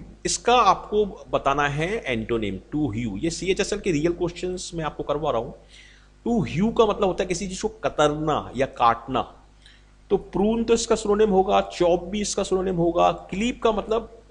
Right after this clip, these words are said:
स्प्लिट कर देना, ठीक है। और यहाँ पर देखिए एक वर्ड दिया है एग्लूटिनेट, ये ग्लू से बना है, ग्लू। ग्लू का मतलब क्या होता है? गोंद, जिससे हम किसी चीज़ को चिपकाते हैं।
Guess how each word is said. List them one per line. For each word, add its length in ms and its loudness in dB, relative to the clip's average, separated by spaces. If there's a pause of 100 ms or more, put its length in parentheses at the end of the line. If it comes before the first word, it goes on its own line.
स्प्लिट 320 2
कर 140 2
देना, 260 -2
ठीक 220 -6
है। 220 -4 (600)
और 360 8
यहाँ 220 2
पर 120 -2
देखिए 260 0
एक 100 -6
वर्ड 180 4
दिया 220 0
है 280 -2
एग्लूटिनेट, 1040 2 (280)
ये 180 6
ग्लू 360 2
से 160 2
बना 220 2
है, 280 -6
ग्लू। 160 2 (440)
ग्लू 140 -4
का 100 -2
मतलब 260 -2
क्या 140 0
होता 200 0
है? 140 0
गोंद, 460 4 (600)
जिससे 200 -2
हम 80 4
किसी 180 -6
चीज़ 220 -4
को 100 2
चिपकाते 600 -2
हैं। 200 -10